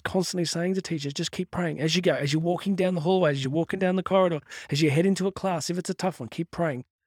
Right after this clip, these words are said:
Christ, Jesus, please help me. Help me with this particular student. Help me with this difficult colleague. Help me with this hard phone call I have to make." And as you keep, ex-, you know, meditating and thinking upon the things of faith and, and who, on the person of Jesus,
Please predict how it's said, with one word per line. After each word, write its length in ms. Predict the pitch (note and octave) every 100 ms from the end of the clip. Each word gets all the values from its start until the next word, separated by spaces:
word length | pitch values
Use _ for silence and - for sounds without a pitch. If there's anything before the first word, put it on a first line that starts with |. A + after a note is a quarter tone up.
| _ _
Christ, 340 | - D3 - -
Jesus, 360 | E3 D#3 C#3+
please 400 | - - E3 D3+
help 200 | - D#3
me. 80 | C#3+
Help 180 | A#2 F#3
me 80 | F#3
with 80 | F3
this 100 | D#3+
particular 520 | E3+ - - F3+ F3
student. 400 | - F3+ D3 A2
Help 200 | D3+ F3
me 80 | F#3
with 120 | F3+
this 100 | E3+
difficult 480 | F#3+ E3+ F3+ F#3 -
colleague. 400 | - E3+ D3 -
Help 220 | F3 F#3
me 80 | F#3+
with 100 | F3
this 140 | D#3+
hard 320 | - E3+ E3+
phone 260 | - F3 F3+
call 160 | E3+
I 60 | D#3+
have 160 | D3 -
to 80 |
make." 300 | D#3 C#3 - _ _ _ _ _ _ _ _ _ -
And 140 | F3+
as 180 | F#3 E3+
you 80 | F#3
keep, 320 | F#3+ A3+ - _ _ -
ex-, 300 | - - -
you 160 | G3+ F3+
know, 180 | E3+ F3+
meditating 800 | F3 F3+ G3 F#3+ F#3+ F#3+ F#3
and 180 | F#3+ C#3+
thinking 440 | - F#3 F#3 F#3 F3+
upon 320 | - E3 E3
the 80 | C#3+
things 360 | - E3 E3+
of 120 | D3+
faith 460 | - - D#3 D#3 -
and, 280 | E3 D3+ D#3+
and 140 | D3 B2+
who, 160 | D3
on 160 | D3 D3
the 60 | C#3+
person 440 | - E3+ D#3 E3
of 80 | D3
Jesus, 600 | D#3 D#3+ D3+ D3+ C#3+